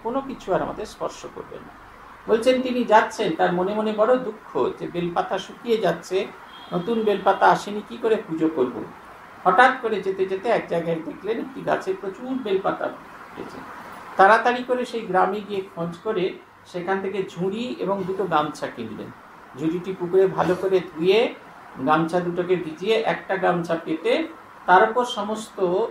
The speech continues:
বেলপাতা দিয়ে পুরো ভরে, আরেকটা গামছা ভিজিয়ে সেইটা ঢাকা দিয়ে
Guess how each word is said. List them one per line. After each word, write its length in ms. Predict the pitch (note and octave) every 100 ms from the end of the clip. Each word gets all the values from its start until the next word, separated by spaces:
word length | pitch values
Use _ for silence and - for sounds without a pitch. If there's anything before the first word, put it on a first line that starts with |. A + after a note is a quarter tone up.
| -
বেলপাতা 540 | D#3 D#3+ F3 - F#3
দিয়ে 300 | E3+ E3+ A#3+ -
পুরো 180 | F#3+ F3+ C#3
ভরে, 260 | D#3 A#3+ C4+ - - -
আরেকটা 360 | F3+ A#3+ B3+ A#3
গামছা 380 | G3+ G3 F#3+ F3+
ভিজিয়ে 380 | E3 D#3+ A3
সেইটা 320 | - F3+ F3 E3+
ঢাকা 200 | C#3+ -
দিয়ে 220 | E3 A3